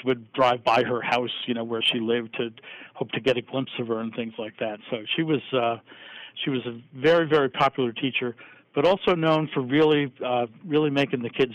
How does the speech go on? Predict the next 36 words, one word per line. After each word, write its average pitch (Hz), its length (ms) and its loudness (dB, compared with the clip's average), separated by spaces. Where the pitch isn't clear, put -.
do 123 100 0
their 117 200 0
work. 104 280 -10
Um, 113 500 -6
she 139 160 0
had 127 180 2
very 147 400 2
high 139 280 4
and 131 140 2
exacting 120 520 -2
standards 123 440 -2
for 113 120 -8
her - 200 -12
students. 165 380 -4
Um, 120 260 -8
they 143 100 4
were 156 160 4
expected 147 540 -2
to 127 80 2
work 131 340 0
as 123 80 -6
hard 131 240 0
as 123 100 -4
they 120 100 -2
possibly 117 520 -4
could 117 180 0
and 110 120 -8
do 120 100 2
the 113 120 -4
best 110 260 0
job 107 220 0
that 107 140 -10
they, 95 140 -6
that 101 140 -14
they, 92 420 -8
uh, 92 200 -10